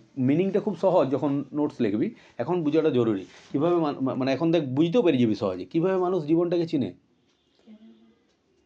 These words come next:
এক্সপিরিয়েন্স, এক্সপিরিয়েন্সই একমাত্র, কিন্তু তুই যখন সৃষ্টির প্রথম লগ্নে আছিস, তখন তো no experience,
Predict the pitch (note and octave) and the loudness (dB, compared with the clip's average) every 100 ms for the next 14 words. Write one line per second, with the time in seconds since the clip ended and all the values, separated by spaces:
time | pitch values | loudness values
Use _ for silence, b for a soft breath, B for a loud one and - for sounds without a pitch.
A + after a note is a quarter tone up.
0 | _ _ - C3 B2+ F#3+ G3 F3+ - _ | _ _ -10 -8 -4 -2 -2 -2 -12 _
1 | _ _ _ - _ B2+ B2 - F#3+ G#3+ | _ _ _ -20 _ -4 -4 -2 0 0
2 | G#3 G#3+ F#3 D#3+ C#3 B2 C3+ D#3 E3 D#3+ | 2 2 2 2 0 0 0 0 2 2
3 | D#3 E3 C#3+ C3 D3 E3 C3+ C3 B2+ E3+ | 2 0 0 0 2 2 2 -2 0 2
4 | E3+ D#3 D3 D#3+ D#3 C#3 B2+ C3 D3 D#3+ | 4 4 4 4 2 2 0 0 0 0
5 | D#3+ D3+ F3 E3 - D#3 F2+ | -2 2 2 2 2 2 2